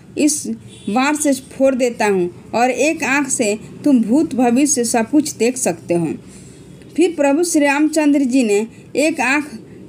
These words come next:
उनका फोड़ करके उसको छोड़ दिया। और एक दिन प्रभु श्री रामचंद्र जी कहीं जा रहे थे तो वहीं कौवा जयंत फिर प्रभु श्री रामचंद्र जी को देख करके काँव काँव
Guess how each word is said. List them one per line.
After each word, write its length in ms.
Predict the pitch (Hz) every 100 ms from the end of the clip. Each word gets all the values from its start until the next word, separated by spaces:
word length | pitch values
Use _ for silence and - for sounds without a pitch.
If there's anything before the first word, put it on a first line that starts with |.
| - -
उनका 420 | 254 262 262 214 220
फोड़ 260 | - 277 294
करके 380 | 285 240 226
उसको 400 | 202 233 - 233
छोड़ 300 | 233 - 277
दिया। 360 | 240 208 180 151 - - - - - - -
और 180 | 247 254 - - - -
एक 220 | 294 349 349
दिन 260 | 269 254 269 - - - -
प्रभु 240 | 262 269 330
श्री 160 | 311
रामचंद्र 600 | 294 320 320 311 285 285
जी 260 | 233 233 220 262 - -
कहीं 280 | 262 285 254
जा 240 | 247 269
रहे 240 | 330 277 220
थे 260 | 214 190 214 - -
तो 100 | 247
वहीं 260 | 254 285 349 359
कौवा 320 | 294 285 302
जयंत 560 | 247 262 269 247 262 262 262 - - -
फिर 280 | 311 359 277 269 -
प्रभु 300 | - 269 262 349
श्री 160 | 311
रामचंद्र 500 | 277 294 302 294 277
जी 220 | 262 262
को 160 | 269 254
देख 240 | 226 277 277
करके 300 | 247 226 208
काँव 340 | - 262 285
काँव 300 | 277 214 214